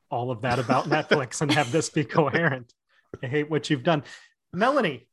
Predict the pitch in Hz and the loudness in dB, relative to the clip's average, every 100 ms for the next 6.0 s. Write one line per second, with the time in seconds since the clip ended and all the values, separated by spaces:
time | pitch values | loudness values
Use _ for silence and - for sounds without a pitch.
0 | - 214 214 302 - 269 269 285 - 240 | -2 -2 2 0 2 0 0 -2 -2 0
1 | 240 226 233 233 233 190 220 214 208 190 | 2 2 2 2 2 2 2 2 0 2
2 | 208 214 220 202 196 202 - 185 180 180 | 2 2 0 2 2 2 0 0 2 0
3 | 202 226 165 151 139 - 147 170 220 151 | 0 0 0 2 2 2 2 4 4 2
4 | - 147 131 139 156 185 185 170 180 175 | 0 -2 -2 -4 0 2 2 0 2 2
5 | 165 151 - 156 156 147 143 143 - 147 | 2 0 0 2 2 0 -2 -4 -4 -8